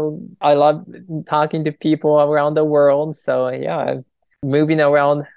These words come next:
with my job. So I go to Hawaii, Guam, Okinawa, and sometimes even Korea.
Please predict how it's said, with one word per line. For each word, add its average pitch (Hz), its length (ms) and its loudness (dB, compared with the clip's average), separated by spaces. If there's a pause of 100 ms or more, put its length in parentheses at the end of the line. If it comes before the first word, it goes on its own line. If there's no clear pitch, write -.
with 147 300 -2
my 139 140 0
job. 139 500 0
So 131 200 -6
I 123 120 -2
go 123 180 -4
to 123 280 -8
Hawaii, 139 600 -2
Guam, 135 760 -2 (520)
Okinawa, 135 800 0
and 131 260 -8
sometimes 139 460 -4
even 139 280 -4
Korea. 139 680 0